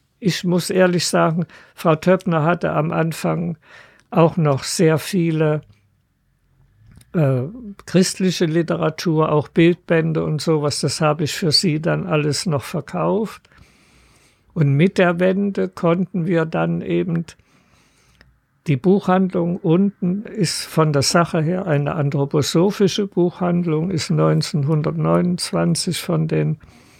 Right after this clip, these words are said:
Architekten, äh, Felix Kaiser hier direkt für das Haus eingebaut worden. Die, der, im vorderen Teil sind noch die ganzen Original-,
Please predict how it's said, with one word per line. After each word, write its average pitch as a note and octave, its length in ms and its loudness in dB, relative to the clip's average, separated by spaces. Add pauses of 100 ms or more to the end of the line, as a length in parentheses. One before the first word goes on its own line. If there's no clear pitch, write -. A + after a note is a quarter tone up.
(480)
Architekten, D#3+ 1120 0
äh, D3+ 540 -2
Felix D#3+ 500 0
Kaiser F3 640 0
hier F3 260 2
direkt E3+ 460 -2
für F3 240 -2
das D3 360 -4
Haus F3 480 0 (480)
eingebaut F#3+ 840 0
worden. F#3+ 400 -4
Die, F3+ 460 -6
der, D3+ 180 2
im D3 180 2
vorderen E3+ 540 0
Teil E3+ 380 0
sind - 300 0
noch D#3+ 200 -2
die D#3+ 200 -6
ganzen F3 520 0
Original-, D#3+ 800 0